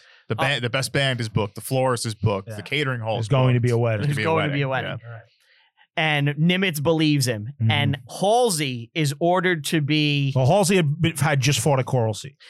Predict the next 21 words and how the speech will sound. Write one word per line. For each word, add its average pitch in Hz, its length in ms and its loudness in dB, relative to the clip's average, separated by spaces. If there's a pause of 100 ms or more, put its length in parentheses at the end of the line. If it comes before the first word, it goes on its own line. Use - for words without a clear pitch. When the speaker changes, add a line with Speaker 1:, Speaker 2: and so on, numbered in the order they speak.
Speaker 2:
He's 226 180 2
at 226 80 -2
Coral 196 260 2
Speaker 1:
Yeah. 92 100 0
Speaker 2:
Sea. 170 100 0
Speaker 3:
His 170 140 2
ship's 175 300 0
out 135 140 2
of 123 80 -2
commission. - 420 -6
Speaker 2:
But 175 440 0 (840)
Nimitz 208 580 -2
orders 196 500 2
him 131 220 -2
to 151 140 -4
be 156 160 -2
seen 185 500 -2
on 151 300 -2
purpose, 143 720 -4 (200)
Speaker 1:
Yes. 131 300 2
Speaker 3:
Mm-hmm. 113 100 0